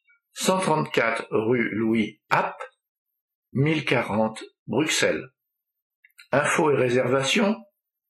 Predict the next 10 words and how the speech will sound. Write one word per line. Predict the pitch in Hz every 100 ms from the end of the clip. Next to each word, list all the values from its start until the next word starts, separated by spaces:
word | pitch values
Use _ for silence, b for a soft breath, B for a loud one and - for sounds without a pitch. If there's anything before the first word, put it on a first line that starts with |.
| _ _
césac | - - 156 139 131
bruxelles | 117 113 - 117 110
en | 98
un | 101
mot, | 110 143 226 - -
arobase | 170 135 104 95 92 87 - _ _ _ 104
gmail | 120 131 101 110 143 -
point | 151 143 -
com | - 110 90 - - _ _ _ _ _ -
ou | 131 214 -